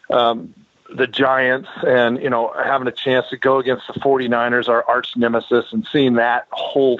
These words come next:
thing come back into realm and, and be relevant back in two thousand sixteen is, is pretty cool stuff. I mean, you know, having a chance to play against Ronnie Lott,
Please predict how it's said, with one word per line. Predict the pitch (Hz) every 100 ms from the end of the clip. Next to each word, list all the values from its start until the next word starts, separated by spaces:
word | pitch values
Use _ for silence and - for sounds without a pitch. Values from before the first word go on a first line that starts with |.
| -
thing | 160 170 127
come | - - 180 151
back | 135 127 120 143
into | 127 107
realm | 117 135 135 123 120 127
and, | 117 110
and | - 127 107
be | 123 110
relevant | 107 117 131 117 113
back | 120 117 120
in | 110 101
two | - 139
thousand | 123 113 - 104 -
sixteen | 123 - - 131 127
is, | 101 - - - - - _ -
is | 131
pretty | - -
cool | - - 123 95
stuff. | - 110 90 - 107
I |
mean, | 98 98 92 - - - - - -
you |
know, | 127 -
having | 127
a | 117
chance | - 120 113
to | -
play | - 120 117
against | 110 110 101
Ronnie | 113 123 113
Lott, | 107 107 104 98